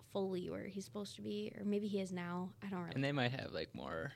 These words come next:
Speaker 2: licenses
Speaker 1: It's
Speaker 2: to get
Speaker 1: so
Speaker 2: to, but
Speaker 1: crazy,
Speaker 2: I don't
Speaker 1: 'cause
Speaker 2: know.
Speaker 1: it's like you're, like, working in the field. It's almost like you're an apprentice. Well, you are an apprentice, right? Yeah.
Speaker 2: Mm-hmm.
Speaker 1: And then, like, you're still having to take classes. Like, my best friend, her husband has class every Tuesday, and I'm like, "For how long?" And she's like, "Years." And I was like,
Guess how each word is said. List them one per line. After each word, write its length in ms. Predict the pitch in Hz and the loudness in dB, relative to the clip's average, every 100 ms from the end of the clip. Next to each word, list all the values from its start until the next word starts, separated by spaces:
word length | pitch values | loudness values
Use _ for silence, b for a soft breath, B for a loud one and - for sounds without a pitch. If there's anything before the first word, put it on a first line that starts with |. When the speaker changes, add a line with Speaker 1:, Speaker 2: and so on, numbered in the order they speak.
| - | -6
Speaker 2:
licenses 720 | - 117 - 110 92 82 - | -4 -4 -4 -6 -4 -4 6
Speaker 1:
It's 220 | 240 277 - | 8 8 4
Speaker 2:
to 40 | |
get 40 | - | 6
Speaker 1:
so 160 | 240 240 | 6 6
Speaker 2:
to, 40 | |
but 60 | 220 | 8
Speaker 1:
crazy, 600 | 190 196 196 190 139 165 | 10 10 8 6 4 2
Speaker 2:
I 100 | 78 | -2
don't 120 | - | -2
Speaker 1:
'cause 120 | 240 | 4
Speaker 2:
know. 60 | 240 | 4
Speaker 1:
it's 100 | 247 | 8
like 320 | 233 202 208 | 10 10 6
you're, 200 | 208 214 | 6 8
like, 220 | 226 214 | 8 8
working 380 | 208 220 240 247 | 8 8 6 6
in 140 | 226 | 6
the 80 | 226 | 6
field. 260 | - 208 214 | 6 4 4
It's 100 | 254 | 2
almost 200 | 285 302 | 2 4
like 140 | 285 | 4
you're 80 | 233 | 6
an 60 | 196 | 4
apprentice. 760 | 180 202 190 - 147 185 - - | 4 4 4 4 4 2 -6 4
Well, 80 | 220 | 6
you 120 | 220 | 8
are 160 | 202 185 | 8 6
an 80 | 165 | 2
apprentice, 420 | - 170 - - | -4 -6 -6 -4
right? 220 | 165 175 | -2 0
Yeah. 240 | - - - | 2 2 2
Speaker 2:
Mm-hmm. 60 | - | 4
Speaker 1:
And 140 | 190 | 4
then, 260 | 180 175 180 | 6 4 4
like, 340 | 170 165 - - - - | 2 0 -4 -18 -14 -6
you're 100 | 180 | -4
still 180 | - 185 | -2 2
having 160 | 202 | 2
to 100 | 202 | 0
take 200 | - 233 | -2 -4
classes. 380 | - 247 226 180 | -2 -2 -2 -4
Like, 140 | - 190 | -4 -2
my 80 | |
best 220 | 185 190 - | 0 -2 0
friend, 200 | 185 170 | 0 2
her 140 | 180 | 0
husband 420 | 180 180 185 185 B B B | -2 0 0 0 B B B
has 160 | 202 - | -2 4
class 300 | 208 202 - | 4 4 2
every 240 | 190 208 | 4 6
Tuesday, 440 | 208 220 202 - - | 6 4 4 2 2
and 100 | 202 | 2
I'm 80 | 208 | 4
like, 180 | 202 - B | 2 0 B
"For 80 | 262 | 0
how 200 | - 269 | 6 8
long?" 260 | 247 247 220 | 8 6 4
And 100 | 196 | 4
she's 160 | 226 226 | 2 2
like, 200 | 226 - - | 0 -4 2
"Years." 440 | 214 190 - - | 6 6 6 0
And 80 | 202 | 0
I 60 | 196 | 2
was 120 | 202 | 0
like, 120 | 202 | -4